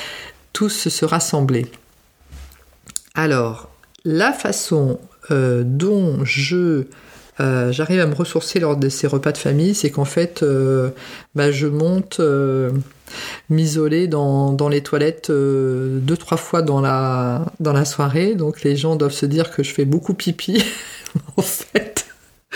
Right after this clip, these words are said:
Non, je pars pour, euh, me ressourcer un petit peu, être toute seule. Et, euh, bah, l'endroit où t'es toute seule, effectivement, euh, <laughs> à ce moment-là,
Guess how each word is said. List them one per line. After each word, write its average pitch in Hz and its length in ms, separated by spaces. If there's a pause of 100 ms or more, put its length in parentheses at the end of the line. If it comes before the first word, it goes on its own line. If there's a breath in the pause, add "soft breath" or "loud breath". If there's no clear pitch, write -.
(720 loud breath)
Non, 269 160
je 277 120
pars 240 240
pour, 185 240
euh, 170 400
me 151 120
ressourcer 180 480
un 170 120
petit - 180
peu, 190 240
être 165 120
toute - 180
seule. 180 640
Et, 143 260
euh, 120 560
bah, 135 140
l'endroit 139 380
où 151 80
t'es 139 160
toute 139 220
seule, 160 360
effectivement, 143 840
euh, 135 80
<laughs> - 400
à - 40
ce - 140 (240)
moment-là, 165 580